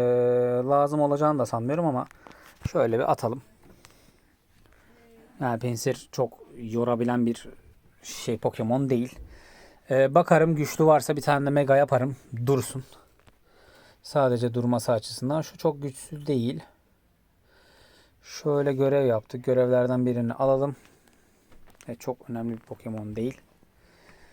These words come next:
Çok yoğunlukta giremiyorum demek isterdim. Hiç girmiyorum oyuna. Ee, çok nadir girebiliyorum. Bazen işte böyle müsaitlik durumuma göre eğer akın falan daveti gelirse ki gönderen arkadaşa buradan teşekkür ediyorum.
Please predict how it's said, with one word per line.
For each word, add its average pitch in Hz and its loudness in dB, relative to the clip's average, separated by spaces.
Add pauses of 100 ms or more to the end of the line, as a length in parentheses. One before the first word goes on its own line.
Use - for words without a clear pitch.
(380)
Çok 180 4
yoğunlukta 175 4
giremiyorum 175 2
demek 147 0
isterdim. 165 2
Hiç 160 -2
girmiyorum 113 2
oyuna. 135 -2 (240)
Ee, 113 -2 (120)
çok 139 -4
nadir 127 2
girebiliyorum. 117 -4
Bazen 135 2
işte 123 -4
böyle 127 0 (440)
müsaitlik 127 0
durumuma 131 -2
göre 123 0
eğer 117 -2 (200)
akın 131 -4
falan 120 -2
daveti 117 0
gelirse 120 -2
ki 110 -6
gönderen 117 0
arkadaşa 113 -6
buradan 117 -6 (540)
teşekkür 123 -2
ediyorum. 113 -2